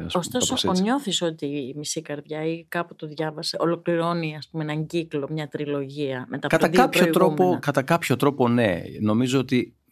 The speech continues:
Speaker 1: θα απομακρυνθώ πάλι από αυτό το, τα τελευταία τρία βιβλία, Ο Κανίβαλος που έφαγε ένα Ρουμάνο, Ο Μεγάλος Υπηρέτης και το, και η Μισή Καρδιά. Ίσως είναι, όχι ίσως, είναι πολύ έντονο το στοιχείο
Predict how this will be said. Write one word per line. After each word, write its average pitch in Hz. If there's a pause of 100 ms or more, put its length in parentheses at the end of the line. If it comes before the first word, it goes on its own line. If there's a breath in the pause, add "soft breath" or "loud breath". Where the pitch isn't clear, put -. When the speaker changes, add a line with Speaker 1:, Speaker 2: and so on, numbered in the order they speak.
(160)
Speaker 1:
θα 120
απομακρυνθώ 110
πάλι 95
από 90
αυτό 92
το, 92
τα 90
τελευταία 92
τρία 107
βιβλία, 98 (300 loud breath)
Ο 101
Κανίβαλος 101
που -
έφαγε 101
ένα 104
Ρουμάνο, 95
Ο 92
Μεγάλος 98
Υπηρέτης 92
και 87
το, 80 (420)
και -
η 95
Μισή 92
Καρδιά. 90 (680 loud breath)
Ίσως 147
είναι, 147 (520)
όχι 120
ίσως, 123
είναι 135
πολύ 123
έντονο 131
το 117
στοιχείο 135